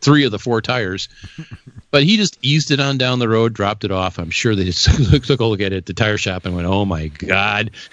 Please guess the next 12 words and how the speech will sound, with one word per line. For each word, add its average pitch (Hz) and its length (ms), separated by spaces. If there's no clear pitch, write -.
But, 117 400
uh, 104 240
they 110 180
put - 200
four 160 260
tires 165 440
on 165 260
it, 170 120
um, 104 580
really 156 300
nice 147 280
tires, 143 540